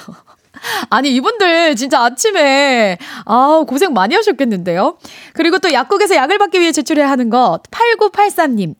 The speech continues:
영장. <laughs> 아, 약국에서 약을 받기 위해 제출해야 하는 것이 참 많습니다. 어, 이정호 님이 보내주셨어요. 약국에서 약을 받기 위해 제출해야 하는 것은 스타가 되고 싶으면 연락해.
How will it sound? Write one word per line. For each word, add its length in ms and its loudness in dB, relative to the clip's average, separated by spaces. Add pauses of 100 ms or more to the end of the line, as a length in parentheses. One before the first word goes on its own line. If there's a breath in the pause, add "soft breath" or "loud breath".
(140)
영장. 480 -2
<laughs> 2000 -8
아, 520 -8
약국에서 400 -4
약을 220 -2
받기 260 -6
위해 160 -2
제출해야 340 -6
하는 220 -4
것이 200 -6
참 200 -6
많습니다. 760 -4 (440 loud breath)
어, 340 2 (440 loud breath)
이정호 360 2
님이 160 -2
보내주셨어요. 680 0 (560 loud breath)
약국에서 420 0
약을 200 2
받기 240 -2
위해 100 2
제출해야 360 0
하는 120 0
것은 320 -4 (840 soft breath)
스타가 380 0
되고 160 2
싶으면 300 0
연락해. 340 2